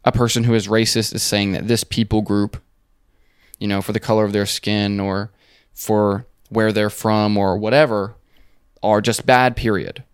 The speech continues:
And that's a clear example of a, the flaw in this thinking, this idea of anti-conceptual mentality.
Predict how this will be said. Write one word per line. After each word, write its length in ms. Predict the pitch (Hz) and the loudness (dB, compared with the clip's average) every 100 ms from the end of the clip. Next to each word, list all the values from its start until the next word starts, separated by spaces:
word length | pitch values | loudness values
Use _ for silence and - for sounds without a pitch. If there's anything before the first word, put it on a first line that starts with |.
| _ | _
And 140 | 107 107 | -2 -2
that's 140 | - | -4
a 20 | |
clear 400 | - - 139 127 | -10 -4 0 2
example 460 | 107 113 135 - 98 | 2 2 0 0 -2
of 100 | 101 | -2
a, 60 | 98 _ _ _ _ - | -4 _ _ _ _ -4
the 80 | |
flaw 480 | 107 - 107 110 107 | -4 -2 2 4 4
in 120 | - 113 | 2 0
this 180 | 113 | 0
thinking, 400 | - 202 - 55 - | 2 0 0 -10 -4
this 200 | 107 107 | -2 2
idea 320 | 107 135 127 | 2 4 4
of 120 | 110 - | 2 0
anti-conceptual 760 | 101 104 107 104 98 - 107 | -2 -2 -4 -2 -4 -2 -2
mentality. 640 | 110 110 135 135 - - | -2 0 0 0 -2 -10